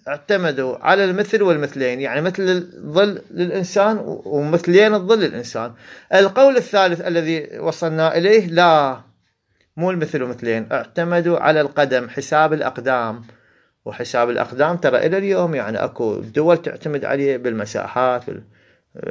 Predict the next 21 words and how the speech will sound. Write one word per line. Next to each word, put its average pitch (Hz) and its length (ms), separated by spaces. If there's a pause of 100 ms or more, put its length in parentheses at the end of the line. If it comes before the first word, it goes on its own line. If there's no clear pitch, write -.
(360)
بال-، 95 1400 (380)
بالأماكن 123 1400
التي 123 260
تحتاج 131 640
إلى 127 260
تحديد 123 520 (640)
منطقة 123 720
عن 123 220
منطقة. 131 480
الفوت 123 720
يسمونه 120 500
القدم، 117 400
حتى 123 440 (380)
بالفيتا 147 480
تلقى 117 340
أكو 123 160
سنتيم 143 520
وأكو 127 220
فوت. 110 240 (380)
قدم 135 280
يعني. 101 300